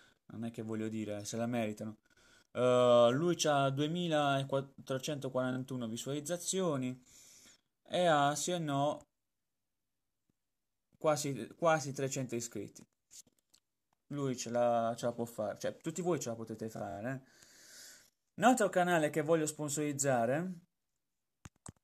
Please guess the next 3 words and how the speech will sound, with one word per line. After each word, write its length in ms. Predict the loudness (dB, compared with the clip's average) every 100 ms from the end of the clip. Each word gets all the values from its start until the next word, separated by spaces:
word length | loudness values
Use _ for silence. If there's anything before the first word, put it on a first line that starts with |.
| -20 -12
è 200 | -6 -6 -6
Francio 920 | -8 -2 -2 -2 -6 -4 -4 -4 _ _ _ -12
ottantanove. 840 | -8 -6 -4 -6 -6 -8 -12